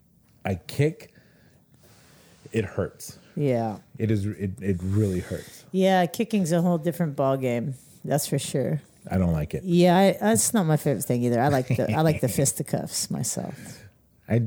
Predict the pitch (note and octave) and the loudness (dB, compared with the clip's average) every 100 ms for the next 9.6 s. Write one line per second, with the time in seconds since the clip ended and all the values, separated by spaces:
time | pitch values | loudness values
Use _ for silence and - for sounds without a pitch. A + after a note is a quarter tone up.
0 | B2 A#2+ A2 C3+ B2 C3+ G#2+ A#2 F2 F#2 | 2 0 2 0 2 -2 0 0 0 -2
1 | G2 G2+ G2+ G2 F#2+ F#2 - G2 - F#2 | 0 2 2 2 2 0 -2 -4 0 -2
2 | E2+ G#2 - E2+ E2 D#2+ D#2+ D#2+ C#3 E2+ | -2 -6 -4 -4 -2 0 -2 0 0 0
3 | C#3 - F#3+ F3 F3 - - - F3+ D#3 | 0 2 2 4 0 -2 -12 -4 0 0
4 | C#3 C#3 - - C#3 C3 - - - F#2 | 0 -4 -2 -4 -4 -6 -8 -4 -2 -2
5 | - - G2 F2+ - - E2+ - F2 E2+ | -4 -6 -4 -4 -8 -14 -14 -12 -10 -6
6 | F2 F2 F2+ D#2+ - G2+ - G#2 F#2 F2+ | -6 -2 0 0 0 -4 -2 0 2 0
7 | - E2 D#2 - E3 F3 - - D3 _ | 0 -2 -2 -4 -2 0 -2 -4 -12 _
8 | _ _ _ - _ _ - A2 G2 F#2+ | _ _ _ -20 _ _ -2 0 2 0
9 | F2 - - C3+ A2+ G#2 | -4 -6 2 2 2 -2